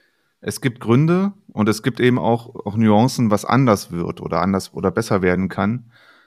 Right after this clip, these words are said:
Es heißt ja nicht, dass nur weil ich jetzt sehr viele Spiele verliere beim Beachvolleyball, heißt es nicht, dass ich ein schlechter Beachvolleyballer bin. Aber ich merke eben, und ich habe dann gesagt, „Okay, vielleicht, ich bin gerade nicht heute im Level wie andere vielleicht.“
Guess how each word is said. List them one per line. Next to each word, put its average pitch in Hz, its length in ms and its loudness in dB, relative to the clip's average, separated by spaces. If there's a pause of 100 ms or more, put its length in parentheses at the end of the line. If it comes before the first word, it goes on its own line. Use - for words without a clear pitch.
(220)
Es 95 160 -6
heißt 110 160 2
ja 117 80 2
nicht, 113 160 0
dass 104 300 -4
nur 113 180 0
weil 104 160 4
ich 101 100 -4
jetzt - 360 -6
sehr 101 360 0
viele 107 240 -4
Spiele 107 300 -4
verliere 110 480 2
beim 92 180 2
Beachvolleyball, 95 760 0 (120)
heißt 95 140 0
es 98 100 -4
nicht, 113 140 0
dass 107 80 2
ich 95 60 -4
ein 95 40 -6
schlechter 95 280 2
Beachvolleyballer 87 640 -2
bin. - 260 -14
Aber 95 260 0
ich 95 140 -6
merke 95 360 -2
eben, 110 420 -6 (220)
und 107 120 -8
ich 107 100 -4
habe 117 100 0
dann 113 120 0
gesagt, 110 240 0
„Okay, 131 240 -2
vielleicht, 104 300 -2 (500)
ich 123 160 -8
bin 151 100 -2
gerade 147 220 -2
nicht 131 100 -6
heute 151 140 -6
im 147 80 -4
Level 104 300 2
wie 95 100 -4
andere 90 340 -4
vielleicht.“ 104 460 -6